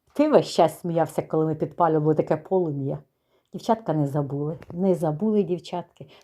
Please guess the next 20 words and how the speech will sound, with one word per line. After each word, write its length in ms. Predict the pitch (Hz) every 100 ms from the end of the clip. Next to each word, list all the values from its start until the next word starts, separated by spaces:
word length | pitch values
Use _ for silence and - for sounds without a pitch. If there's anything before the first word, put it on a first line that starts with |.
| -
У 60 |
мене 140 | 185 165
Надя 320 | 165 208 175
Сергієнко 640 | - 170 - 190 180 180
є 120 | 175
така, 320 | 170 165 - 170
що 160 | -
вона 280 | 170 165 165 - _
все, 560 | - - 190 185 - - - -
перш 360 | 185 175 - 151
за 100 | 165
всіх 360 | - - 170
все 380 | - - - 165
відправляє. 800 | 160 160 156 160 156 156 147 151 - - - _
І 100 | 220
це 280 | 190 - 233
ще, 220 | 226 -
дівчата, 500 | 180 190 - 185 175
так 220 | 156 196 -
що. 240 | - 170